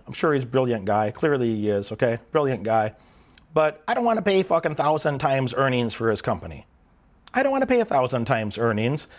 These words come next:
when you can go look around the stock market and find other things that are high quality companies that I talk about with my clients, but I'm not gonna talk about with the public.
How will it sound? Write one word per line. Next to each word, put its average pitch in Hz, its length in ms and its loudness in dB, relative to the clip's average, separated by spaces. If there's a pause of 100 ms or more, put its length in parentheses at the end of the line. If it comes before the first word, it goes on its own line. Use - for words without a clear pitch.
(240)
when 175 120 2
you 170 60 -4
can 175 120 -2
go 185 140 2
look 185 180 -2
around 165 300 2
the 143 60 -6
stock 170 320 0
market 131 280 0
and 139 140 -2
find 135 220 2
other 156 200 2
things 127 400 0
that 123 120 2
are 117 80 4
high 180 260 0
quality 156 400 -2
companies 127 600 -4 (380)
that 127 80 2
I 123 40 2
talk 147 240 0
about 131 160 0
with 120 100 -6
my 117 140 -4
clients, 123 420 0
but 117 80 -2
I'm 117 80 0
not 123 140 0
gonna 113 120 -4
talk 110 220 -2
about 107 180 -2
with 101 100 -8
the 107 60 -18
public. 107 380 -2